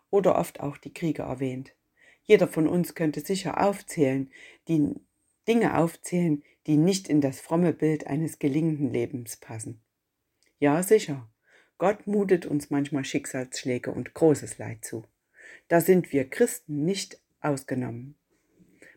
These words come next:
Manches, so denkt man, wenn man die täglichen Nachrichten sieht, passt einfach nicht in eine von Gott gelenkte Welt. Da kann man schon zweifeln.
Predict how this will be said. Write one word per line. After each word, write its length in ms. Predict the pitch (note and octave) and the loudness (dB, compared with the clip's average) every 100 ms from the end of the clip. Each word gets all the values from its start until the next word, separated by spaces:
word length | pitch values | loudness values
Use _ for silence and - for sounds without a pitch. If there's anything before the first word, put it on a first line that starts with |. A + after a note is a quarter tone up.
| - | 0
Manches, 560 | C#3 E3 A3 A#3+ - _ _ _ _ | 4 4 4 2 -4 _ _ _ _
so 180 | G#3 | 2
denkt 400 | F#3 F3 F#3 F#3+ | 4 4 2 -2
man, 260 | F3 E3+ E3+ _ _ _ _ _ _ _ _ _ _ _ _ _ _ - _ | -2 -2 -4 _ _ _ _ _ _ _ _ _ _ _ _ _ _ -20 _
wenn 180 | D#3 F3 | 6 8
man 180 | F3 D3+ | 8 4
die 160 | C#3 - | 0 -2
täglichen 460 | F#3 F3+ C3+ C3+ | -2 -2 -4 -2
Nachrichten 520 | D3 E3+ E3+ - D3 | -2 -2 -6 -6 -6
sieht, 300 | C#3+ E3+ D#3+ | 0 -2 -2
passt 360 | - G#3 G3 - - | -8 -10 -12 -14 -4
einfach 440 | E3+ E3+ D#3 - | -4 -2 -8 -6
nicht 280 | G3 G#3 - | -6 -6 -6
in 180 | D#3 - | -6 -4
eine 200 | D3+ C#3+ | -2 -2
von 240 | C#3+ C#3 | -2 -2
Gott 260 | E3+ F#3+ - | -2 -4 -4
gelenkte 460 | C#3 C3+ C#3+ - | -6 -4 -8 -6
Welt. 340 | C3+ B2 B2 _ _ _ _ _ _ _ _ _ _ - - - _ | -6 -6 -10 _ _ _ _ _ _ _ _ _ _ -20 -20 -20 _
Da 120 | G#3 | 4
kann 260 | G3+ A#3 G#3+ | 4 0 0
man 140 | G3+ | -2
schon 240 | F#3 G#3+ G#3 | -4 -6 -6
zweifeln. 580 | - B2+ A#2+ C#3 C3+ | -12 -14 -14 -18 -20